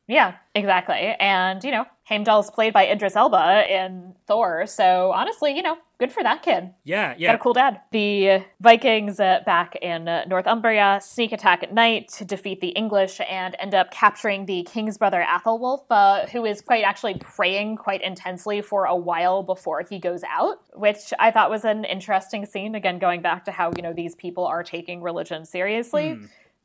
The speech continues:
Speaker 1: But prayer does not ultimately help him, as the defeat and his eventual capture is made all the easier by the fact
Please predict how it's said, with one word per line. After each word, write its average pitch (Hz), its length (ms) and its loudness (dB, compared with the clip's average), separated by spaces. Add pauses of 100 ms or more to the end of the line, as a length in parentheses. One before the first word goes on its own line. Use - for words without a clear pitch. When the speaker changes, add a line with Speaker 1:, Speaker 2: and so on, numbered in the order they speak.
Speaker 1:
But 185 460 2
prayer 233 400 2
does 202 140 -8
not 196 160 2
ultimately 190 440 -4
help 202 260 -2
him, 254 200 -6 (160)
as 190 320 2
the 190 460 -6
defeat 190 500 -10
and 175 160 -8
his 196 220 -8
eventual 185 380 -4
capture 190 640 2 (320)
is 180 420 -4
made 190 420 -6 (140)
all 185 220 0
the 180 100 -8
easier 175 640 -6
by 170 140 -2
the 170 80 -12
fact 165 420 -10